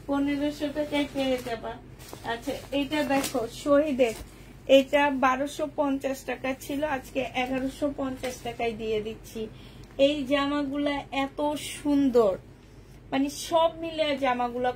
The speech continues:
খুব সুন্দর, কিন্তু কেন যেন আমার যেতে চায় না, এই জন্য না আমার অনেক কষ্ট লাগতেছে। এগারোশো পঞ্চাশ টাকায় দিয়ে দিচ্ছি আজকে। এটা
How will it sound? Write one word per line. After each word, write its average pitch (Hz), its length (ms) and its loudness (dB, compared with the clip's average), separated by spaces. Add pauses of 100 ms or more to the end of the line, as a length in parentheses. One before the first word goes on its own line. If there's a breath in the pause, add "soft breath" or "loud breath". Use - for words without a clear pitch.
খুব 349 220 -6 (180)
সুন্দর, 226 320 2 (500 loud breath)
কিন্তু 320 300 2 (200)
কেন 339 300 4
যেন 311 260 4
আমার 277 340 4
যেতে 269 340 4
চায় 240 300 2
না, 240 220 -2 (100)
এই 277 180 0
জন্য 302 240 -2
না 294 140 2
আমার 254 180 2
অনেক 240 220 -2 (100)
কষ্ট 233 300 -4
লাগতেছে। 208 720 -2 (3250 loud breath)
এগারোশো 294 540 0 (160)
পঞ্চাশ 294 540 -2
টাকায় 262 320 -2
দিয়ে 233 300 -2
দিচ্ছি 226 520 -4
আজকে। 214 460 -4 (840 loud breath)
এটা 254 280 4